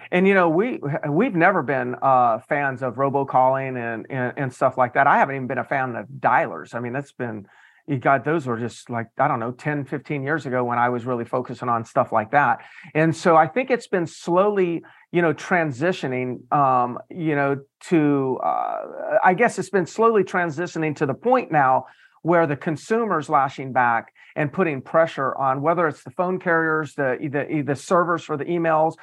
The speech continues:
the, the in, in between, um, you know, uh, you know, I keep saying in between 'cause I, I don't really know what those are called, but like a Twilio and that type of thing. You know, all of these people are getting very tight on what they're allowing to go through their systems,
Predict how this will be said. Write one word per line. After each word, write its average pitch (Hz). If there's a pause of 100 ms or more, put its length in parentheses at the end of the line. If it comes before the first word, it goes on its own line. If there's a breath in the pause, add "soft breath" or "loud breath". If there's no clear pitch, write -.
(240 loud breath)
the, 139
the 143
in, 185
in 180
between, 160
um, 139
you 151
know, 139 (320 loud breath)
uh, 127
you 165
know, 160
I 160
keep -
saying 170
in 175
between 156
'cause 147
I, 147
I 160
don't 170
really 151
know 151
what 139
those 135
are 117
called, 139
but 120
like 135
a 131
Twilio 143
and 131
that 135
type 143
of 135
thing. 139 (240 loud breath)
You 170
know, 175
all 208
of 208
these 151
people 139
are 143
getting 143
very 151
tight 160
on 156
what 185
they're 175
allowing 151
to 139
go 143
through 147
their 123
systems, 139